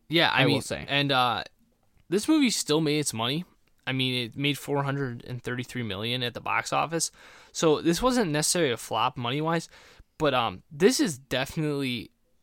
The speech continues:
Speaker 1: like, in quality, a big drop. I mean,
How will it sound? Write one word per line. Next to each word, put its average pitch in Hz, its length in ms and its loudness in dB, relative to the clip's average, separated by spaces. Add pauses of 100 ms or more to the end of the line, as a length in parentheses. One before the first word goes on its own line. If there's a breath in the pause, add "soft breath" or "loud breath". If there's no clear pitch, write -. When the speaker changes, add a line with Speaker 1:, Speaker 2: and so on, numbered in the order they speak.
(180)
Speaker 1:
like, 143 360 -4
in 139 160 -2
quality, 156 800 -2 (500)
a 120 100 0
big 120 320 -6
drop. 110 360 -2 (600)
I 151 60 2
mean, 160 240 4